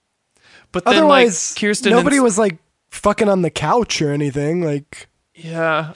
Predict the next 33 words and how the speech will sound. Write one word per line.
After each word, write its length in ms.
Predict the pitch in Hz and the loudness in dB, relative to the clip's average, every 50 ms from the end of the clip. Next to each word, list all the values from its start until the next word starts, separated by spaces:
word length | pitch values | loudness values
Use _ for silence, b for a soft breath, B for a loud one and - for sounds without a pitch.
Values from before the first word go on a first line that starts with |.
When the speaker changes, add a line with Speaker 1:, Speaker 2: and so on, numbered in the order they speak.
| - - | -10 -10
Speaker 1:
I 60 | 151 | -10
guess. 380 | 151 143 147 165 185 160 143 - | -6 -4 -2 -2 -2 -2 -4 -6
But 120 | - 160 | -8 -4
then, 120 | 156 180 196 | -4 -2 0
like, 180 | 202 185 160 | -2 -2 -4
Kirsten 400 | - - 160 165 170 - - 165 | -2 -2 0 0 0 -2 -4 -4
and 140 | 151 147 143 | -4 -4 -4
Sandy 280 | - - 147 165 170 156 | -2 -2 -2 -2 -2 -2
kinda 220 | - 147 131 123 | -4 -2 -2 -2
showed 300 | 113 - - 123 120 123 | -4 -2 -2 -2 0 0
up 160 | 120 113 - | -2 -2 -2
unannounced 580 | 123 117 110 101 98 104 113 123 120 107 - - | -2 -2 -2 -2 -2 -2 0 0 -2 -2 -6 -8
and 80 | 101 101 | -8 -10
it's 120 | 98 - | -8 -8
like, 220 | 104 95 95 - B B B B B B B _ - | -6 -8 -8 -8 B B B B B B B _ -4
"Oh, 340 | 165 180 180 170 160 156 147 | -2 -2 0 0 -2 -2 -2
we 160 | 139 156 165 | -2 -2 -2
only 180 | 175 175 165 | -2 -2 -2
have, 300 | 160 160 151 147 139 135 | 0 0 0 0 0 0
like, 240 | 139 143 135 131 - | 0 0 0 -2 -4
six 260 | - - 156 - - | -4 -6 -6 -6 -6
<laughs> 0 | |
bedrooms." 1000 | - - 147 147 151 139 107 - - - 190 160 - 156 131 139 131 - - - - - | -4 -2 0 0 0 0 -4 -4 0 0 0 2 2 0 -2 -2 -4 -4 -6 -6 -6 -6
<laughs> 160 | 123 - _ | -8 -4 _
Like, 300 | 170 143 143 - - - B B B B B B B B B B B | 0 0 0 0 -8 -18 B B B B B B B B B B B
you 80 | 147 | -2
know 120 | 143 143 135 | 0 2 2
what 80 | 131 | 2
I 40 | 131 | 2
mean? 180 | 131 139 147 - | 0 0 -2 0
I 220 | - 135 143 170 175 | 0 0 2 2 2
don't 140 | 165 160 160 | 2 2 2
know. 320 | 156 135 113 104 98 - | 2 2 0 0 -4 -8